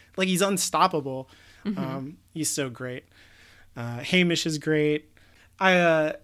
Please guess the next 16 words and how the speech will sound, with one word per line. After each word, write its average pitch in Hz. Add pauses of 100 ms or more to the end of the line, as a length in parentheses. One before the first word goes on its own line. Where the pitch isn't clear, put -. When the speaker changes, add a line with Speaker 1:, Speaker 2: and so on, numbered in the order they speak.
Speaker 1:
I 220
really 170
love 156
the 135
music, 135
too. 123 (280)
It's -
just, -
you 160
know, 131 (880)
James 165
Horner 147
does 139
an 160
amazing 135
job 131